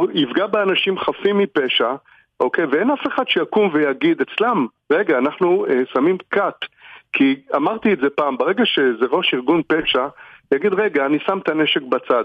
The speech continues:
אני לא משתמש יותר בדברים האלה. אני לא מבצע מעשה רצח." עשרים וארבע שעות הוא חדל מלהתקיים, הארגון שלו נופל.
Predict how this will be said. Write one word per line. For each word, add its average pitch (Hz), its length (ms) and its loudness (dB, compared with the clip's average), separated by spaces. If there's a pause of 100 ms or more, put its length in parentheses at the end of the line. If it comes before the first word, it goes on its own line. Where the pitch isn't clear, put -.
(120)
אני 175 200 2
לא 247 140 2
משתמש 185 680 0
יותר 165 200 -2
בדברים 143 500 0
האלה. 139 200 0 (320)
אני 139 180 2
לא 175 140 0
מבצע 175 480 0
מעשה 143 340 0
רצח." 135 500 -2 (280)
עשרים 202 320 0
וארבע 202 260 0
שעות 185 280 -2
הוא 175 140 0
חדל 143 240 0
מלהתקיים, 156 680 0
הארגון 131 380 0
שלו 135 240 0
נופל. 113 380 -4